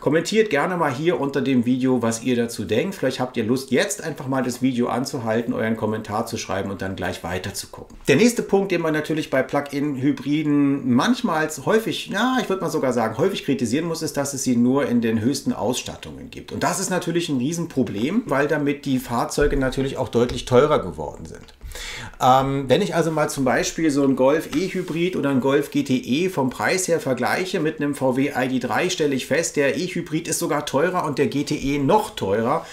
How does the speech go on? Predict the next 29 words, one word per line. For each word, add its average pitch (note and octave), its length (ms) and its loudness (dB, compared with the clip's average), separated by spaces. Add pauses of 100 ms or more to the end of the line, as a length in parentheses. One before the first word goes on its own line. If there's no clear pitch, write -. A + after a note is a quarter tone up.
(320)
als C#3 200 -2
der D3 220 0
i C3+ 100 0
drei. B2 340 0
Und F3 100 0
das - 120 0
hat E3+ 140 -2
nicht G3 160 -2
nur F#3+ 160 2
was E3 160 2
mit D3+ 180 0
den C3+ 140 0
Fördermitteln C#3 720 2
zu A2+ 120 -8
tun, A#2 260 2
die A2 60 -2
ich G#2 120 -6
bekomme, B2+ 400 -2
sondern C#3 180 2
die C#3+ 80 2
Fahrzeuge C#3+ 500 -2
sind D3+ 160 -2
vom C#3+ 140 -2
Grundpreis F3 580 4
her B2+ 140 0
schon B2 180 0
mal A2 160 2
deutlich F#2+ 440 -2
teurer. - 420 -12